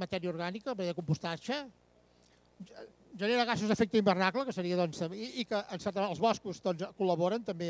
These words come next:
a, a reduir aquests gasos, etcètera, no? I té, ofereix ciutadania. Bueno, doncs, és qüestió de trobar-se, eh, i plantejar, a partir de la informació que puguem tenir amb tots els, eh, uns i els altres,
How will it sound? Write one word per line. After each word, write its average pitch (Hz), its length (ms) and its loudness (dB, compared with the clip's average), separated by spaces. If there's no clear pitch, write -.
a, 156 80 -4
a 170 140 -10
reduir 180 500 0
aquests 170 240 -8
gasos, 214 240 -2
etcètera, 170 320 -2
no? 233 80 0
I 226 160 2
té, 226 140 2
ofereix 220 500 6
ciutadania. 214 760 2
Bueno, 196 220 0
doncs, 185 200 -2
és - 80 -12
qüestió 226 240 4
de 214 100 6
trobar-se, 233 600 4
eh, 247 420 0
i 269 220 4
plantejar, 220 680 4
a 185 120 -4
partir 220 260 2
de 214 100 6
la 196 80 6
informació 185 400 2
que 196 120 -2
puguem 190 280 0
tenir 226 260 0
amb 175 100 -4
tots 180 200 -4
els, 160 100 -10
eh, - 680 -14
uns 208 200 6
i 214 60 4
els 196 100 0
altres, 220 460 2